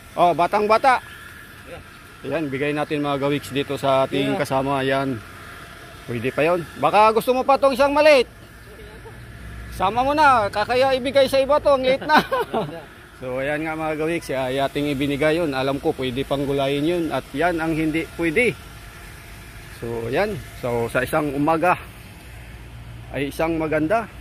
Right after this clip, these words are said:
Speaker 1: Maganda sapagkat nakapagbigay tayo ng gulay, patula. So, hanggang dito na lang, mga gawiks. At ayo ay magpapaalam na. Hanggang sa muli, maraming salamat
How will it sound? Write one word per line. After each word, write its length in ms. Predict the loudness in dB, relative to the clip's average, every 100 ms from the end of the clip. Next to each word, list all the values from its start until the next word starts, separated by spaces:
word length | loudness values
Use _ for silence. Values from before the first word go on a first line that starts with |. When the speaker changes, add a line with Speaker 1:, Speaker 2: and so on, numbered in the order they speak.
| -10
Speaker 1:
Maganda 480 | -8 -4 -2 2 2
sapagkat 560 | 0 -4 -2 -2 -2
nakapagbigay 640 | -4 -4 -6 -6 -4 0 0
tayo 320 | 0 0 0
ng 480 | -2 -4 -2 -4 -4 -8 -12 -14 -14 -4
gulay, 480 | 2 4 6 4
patula. 640 | 0 -2 0 2 2 2 -2 -8 -14 -16 -20 -20 -20 -18 -14 -8
So, 160 | -6
hanggang 320 | -4 0 0
dito 240 | 2 0 0
na 160 | 4
lang, 160 | 4 4
mga 240 | 2 4
gawiks. 320 | 2 2 -4 -8
At 240 | -6 -6 -4
ayo 240 | -2 0
ay 160 | -2 -2
magpapaalam 880 | -4 -4 -6 -4 -2 0 0 -4 -4
na. 240 | -6 -6 -10 -16 -16 -16 -16 -18 -16 -12
Hanggang 320 | -8 -6 -6
sa 80 | -4
muli, 400 | -4 -2 -4 -6
maraming 480 | -6 -2 0 0 -2
salamat 480 | 0 0 0 -2